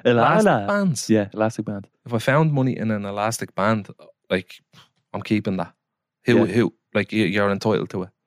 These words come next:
Speaker 1: Who the fuck? <laughs>
Speaker 2: 'Cause someone else is gonna just keep it.
Speaker 1: Who
Speaker 2: If
Speaker 1: the
Speaker 2: you bring it to the guards, they're gonna say, "Thanks very much," in the pocket, up to Krispy Kreme.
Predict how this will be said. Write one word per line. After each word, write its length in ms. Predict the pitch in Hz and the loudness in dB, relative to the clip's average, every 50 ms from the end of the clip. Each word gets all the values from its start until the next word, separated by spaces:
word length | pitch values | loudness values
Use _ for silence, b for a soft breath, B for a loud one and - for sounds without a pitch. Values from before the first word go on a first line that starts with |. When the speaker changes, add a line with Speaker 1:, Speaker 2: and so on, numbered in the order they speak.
| _ _ | _ _
Speaker 1:
Who 120 | - 156 185 | 2 2 2
the 60 | 190 | 2
fuck? 260 | - - 185 170 - | 0 0 0 0 2
<laughs> 80 | 151 123 | 2 2
Speaker 2:
'Cause 160 | 120 117 - | 2 2 2
someone 300 | - 143 139 139 123 117 | 2 2 2 2 4 4
else 220 | 117 120 117 - | 2 2 2 0
is 60 | - | -4
gonna 220 | - - 104 101 95 | -4 -2 -2 -2 -2
just 220 | - 101 - - | -4 -6 -10 -10
keep 260 | - 95 98 98 - | -10 -10 -12 -12 -14
it. 80 | 101 101 _ _ B B 170 160 B | -16 -20 _ _ B B -2 0 B
Speaker 1:
Who 100 | - 165 | 4 4
Speaker 2:
If 60 | 170 | 6
Speaker 1:
the 60 | 208 170 | 6 4
Speaker 2:
you 60 | 139 | 2
bring 200 | - 131 131 135 | 2 2 0 2
it 80 | 139 - | 0 0
to 80 | 143 | 0
the 80 | 123 127 | 0 0
guards, 260 | - 127 123 127 - | 2 2 0 0 0
they're 80 | 127 110 | 0 0
gonna 160 | 110 107 110 | 0 0 0
say, 220 | 107 - 113 107 | 0 0 0 0
"Thanks 320 | 107 - - 156 165 - - | -2 -4 -6 -6 -6 -2 0
very 180 | 113 98 98 | 0 -2 0
much," 400 | 98 104 127 139 - - - - _ - | -2 -4 -4 -4 -4 -6 -8 -10 _ -6
in 140 | 127 135 131 | -2 0 0
the 80 | 107 | 0
pocket, 360 | - - 95 90 - 120 117 - _ _ _ _ _ _ _ _ _ _ _ _ _ _ - - | 0 0 -2 -2 -2 -2 -4 -4 _ _ _ _ _ _ _ _ _ _ _ _ _ _ -2 -2
up 140 | 135 - | -2 0
to 80 | - 120 | -2 -2
Krispy 400 | - - 113 104 - - 104 92 | -2 0 -2 -2 -2 -2 -4 -4
Kreme. 320 | - - 107 104 117 120 | -2 0 0 0 0 0